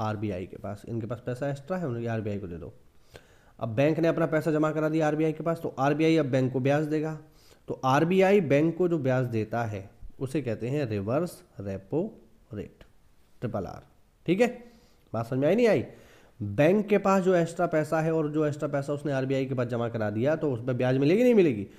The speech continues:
तो आरबीआई जो ब्याज बैंकों को देता है उसे कहते हैं रिवर्स रेपो रेट, ठीक। रेपो रेट जो ब्याज बैंक को देनी है आरबीआई को,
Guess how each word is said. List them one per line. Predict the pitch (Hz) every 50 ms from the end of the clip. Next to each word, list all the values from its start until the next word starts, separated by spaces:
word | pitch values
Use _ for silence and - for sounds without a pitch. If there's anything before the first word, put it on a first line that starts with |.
| - - - - -
तो | 135 - - 127
आरबीआई | 127 139 160 175 190 202 202 208 220
जो | 202 196 180
ब्याज | 135 139 143 151 156 143
बैंकों | 123 117 120 123 127 123 139 135
को | 123 127
देता | 110 107 104 101 - 120 120
है | 135 147 170 220 269 - - - - _ - - -
उसे | 135 127 - 135
कहते | 107 107 101 98 110 110
हैं | 120 160 175
रिवर्स | 135 101 95 107 127 127 - -
रेपो | 95 90 - 143 147
रेट, | 127 127 - - - - _ - - - - _ -
ठीक। | - 190 240 226 - - - - - - _ - 120
रेपो | 120 127 127 143 151
रेट | 156 185 220 240 240 - - - - - - _ _ _ _ _ _ _ _ _ _
जो | - 110 107 131 123
ब्याज | 110 110 120 127 151 185 196 180 175 - - - - _ -
बैंक | - 110 110 107 104 127 135 151 185 196 190 -
को | 170 - 196 190
देनी | 165 151 151 151 160 156 156
है | 143 160 160 - - -
आरबीआई | 110 107 104 104 113 120 123 123 131 135
को, | 131 131 180